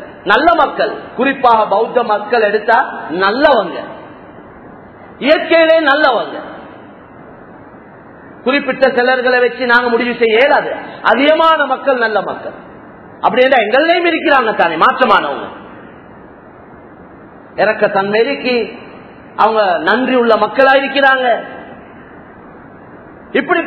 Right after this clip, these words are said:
நல்ல பண்புகள் ஏராளமா இருக்கு அவங்கள்ட்ட. அப்ப அல்லாஹ் கியாமத்துல கேட்க போறான், இந்த நல்ல மக்களோட நீங்க வாழ்ந்தீங்க, இந்த நல்ல மக்களை வச்சு நல்ல தள்ளிய சம்பாதிச்சீங்க, இந்த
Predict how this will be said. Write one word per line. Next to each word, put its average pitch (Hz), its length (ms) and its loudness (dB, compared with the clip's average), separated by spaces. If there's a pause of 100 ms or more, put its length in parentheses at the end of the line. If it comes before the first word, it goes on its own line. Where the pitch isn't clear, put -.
(120)
நல்ல 302 360 0
பண்புகள் 294 480 2
ஏராளமா 311 520 0
இருக்கு 208 280 -4
அவங்கள்ட்ட. 139 420 -6 (840)
அப்ப 180 180 0 (180)
அல்லாஹ் 226 340 0
கியாமத்துல 208 600 0
கேட்க 214 200 -2 (120)
போறான், 202 340 0 (320)
இந்த 185 200 -2 (120)
நல்ல 240 340 0 (120)
மக்களோட 254 600 0
நீங்க 226 280 0
வாழ்ந்தீங்க, 202 640 0 (320)
இந்த 208 200 0 (100)
நல்ல 240 360 2
மக்களை 254 400 0
வச்சு 247 380 -2
நல்ல 247 340 0
தள்ளிய 254 520 0
சம்பாதிச்சீங்க, 226 840 0 (360)
இந்த 247 240 0